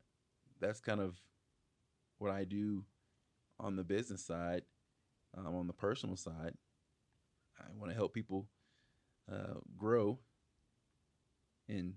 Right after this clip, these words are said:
you know, whether that be the community work that I do. So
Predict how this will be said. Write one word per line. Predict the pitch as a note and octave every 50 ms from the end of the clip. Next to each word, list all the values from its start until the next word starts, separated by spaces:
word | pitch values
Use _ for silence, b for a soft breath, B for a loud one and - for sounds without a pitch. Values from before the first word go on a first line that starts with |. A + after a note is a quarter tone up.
| A2 -
you | - G#2
know, | F2+ E2+ F2+
whether | F#2+ G2 F#2+ G2 F#2+
that | F#2 E2+ C2+ D#2
be | F2+ G2 G2 G2 F#2 G2 - _ _ _ _ _ _ _ _ _ _ _ _ _ _ _ _ _ _ _ _ _ _ _ _ _ _ _ _ _ _ _ _ _ _ _ _ _ _ _ _ _ _ _ _ _ _ _ _ _ _ _ _ _ _ _ _ _
the | F#2 F2+
community | F#2 - G#2+ G2+ G2+ G#2+ A2 A2 G#2+ G#2
work | G2+ G#2 G#2+ A2 A#2
that | A2 G2+
I | G#2+ G#2+
do. | G2 G2+ A2+ A#2+ C#3 D3
So | C3+ - - G2 F2+ F2